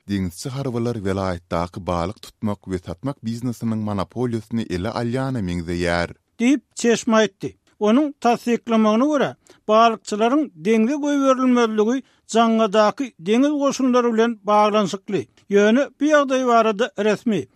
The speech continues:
Speaker 2: açyk düşündiriş berilmeýär.
Speaker 1: Balykçylar harby gämiler üçin päsgelçilik döredýär.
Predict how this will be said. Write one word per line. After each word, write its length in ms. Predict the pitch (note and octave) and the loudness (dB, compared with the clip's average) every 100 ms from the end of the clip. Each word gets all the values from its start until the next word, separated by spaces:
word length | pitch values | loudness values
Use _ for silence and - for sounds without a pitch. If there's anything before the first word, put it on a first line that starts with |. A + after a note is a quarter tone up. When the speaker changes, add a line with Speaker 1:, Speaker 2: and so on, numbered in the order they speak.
| _ | _
Speaker 2:
açyk 400 | - A3 F4 - | -2 -2 -2 -8
düşündiriş 580 | C4+ B3+ A#3 A#3 A#3 - - | -6 0 2 2 0 -6 0
berilmeýär. 560 | G#3+ A3 A3 G#3+ D#3+ - _ _ | 2 2 2 0 -2 -6 _ _
Speaker 1:
Balykçylar 680 | - F2+ F2+ F2+ - F#2+ A#2+ | -4 -2 -2 -6 -10 -6 -6
harby 320 | A2+ G2+ G2 | -4 -6 -6
gämiler 440 | B2+ D3 C#3 B2 A#2+ | -6 -6 -4 -4 -6
üçin 260 | A2+ B2 | -8 -10
päsgelçilik 680 | A#2+ C#3+ C#3 D3+ C#3 G2 - | -8 -10 -8 -10 -10 -14 -8
döredýär. 640 | F2+ F2+ E2 F2+ F2+ F2 | -4 -4 -4 -2 0 -2